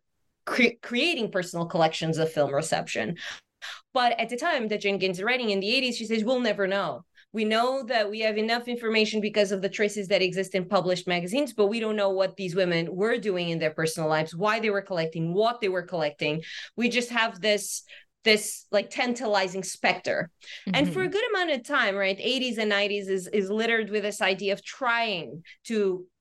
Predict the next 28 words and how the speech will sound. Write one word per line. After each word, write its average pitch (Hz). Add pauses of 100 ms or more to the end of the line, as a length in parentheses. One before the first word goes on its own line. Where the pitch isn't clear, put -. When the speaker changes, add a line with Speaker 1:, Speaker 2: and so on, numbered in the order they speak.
Speaker 1:
capture 247
the 185
specter 180
of 180
the 196
women 175
that 175
were 180
involved 202
in 214
early 190
cinema 175
in 180
myriad 254
ways, 170
behind 202
the 202
camera 180
and 160
in 156
front 208
of 170
the 160
camera 165 (200)
and 294
on 226
the 185
audience, 147